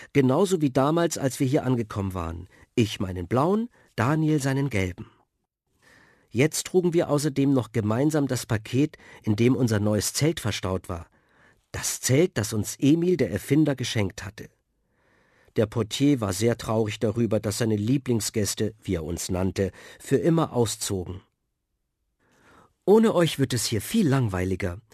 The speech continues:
Wir sollten viel öfter Kinder als Gäste haben, zumindest wenn sie so aufgeweckt sind wie ihr beiden“, sagte er. Da tauchte auch noch der Hoteldirektor auf und umarmte uns.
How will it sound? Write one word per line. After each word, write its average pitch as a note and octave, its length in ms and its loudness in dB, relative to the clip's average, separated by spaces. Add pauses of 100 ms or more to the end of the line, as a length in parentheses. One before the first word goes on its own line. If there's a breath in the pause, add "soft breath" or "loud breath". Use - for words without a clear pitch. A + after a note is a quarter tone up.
(140)
Wir G3 100 6
sollten G3 340 2
viel G#3 220 -2
öfter G3+ 320 -2
Kinder C3+ 340 2
als A#2+ 220 0
Gäste A#2 340 0
haben, G#2+ 240 -2 (220 loud breath)
zumindest E3+ 640 2
wenn C3+ 160 4
sie A2+ 80 2
so G#2 200 -4
aufgeweckt E3 580 0
sind D3+ 260 0
wie F#3+ 120 -4
ihr B2 220 4
beiden“, G2 460 -6
sagte - 400 -8
er. D#2 260 -10 (840 soft breath)
Da C#3+ 180 0
tauchte - 500 -2
auch B2 200 0
noch B2 180 -2
der G2 180 -2
Hoteldirektor G2+ 800 -2
auf F2+ 320 -8 (320 soft breath)
und D#3+ 200 -2
umarmte G#2+ 600 -4
uns. F2+ 400 -8